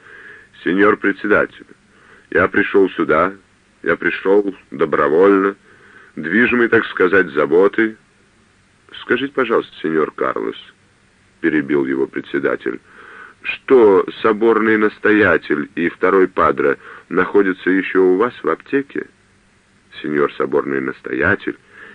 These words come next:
и сеньор падре Сильверио остались на попечении моей супруги и отдыхают от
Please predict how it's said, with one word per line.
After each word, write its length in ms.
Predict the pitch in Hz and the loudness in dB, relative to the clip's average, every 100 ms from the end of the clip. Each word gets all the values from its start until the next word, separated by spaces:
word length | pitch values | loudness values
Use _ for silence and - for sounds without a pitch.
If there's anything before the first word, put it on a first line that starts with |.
| - | -16
и 60 | |
сеньор 440 | - 80 78 85 - - | -8 -4 0 0 -2 -2
падре 520 | 85 92 78 78 73 - | 2 2 2 0 0 -4
Сильверио 680 | - 60 62 101 120 76 58 - _ - - - | -10 -8 -2 2 2 2 -4 -10 _ -20 -20 -8
остались 640 | 87 87 - 98 113 113 | -6 -6 -2 0 2 0
на 80 | 113 | -4
попечении 640 | 101 - 92 - 117 117 107 | -6 -6 -6 -2 -2 0 0
моей 260 | 104 98 | 4 2
супруги 720 | - - - 110 135 110 110 104 - _ | 2 -6 -4 -2 -2 -2 -4 -4 -10 _
и 80 | - | 0
отдыхают 1040 | 98 85 78 80 - 98 120 92 69 - _ _ _ _ | 2 0 -2 -4 -2 0 4 4 2 -8 _ _ _ _
от 260 | 73 71 | -4 -4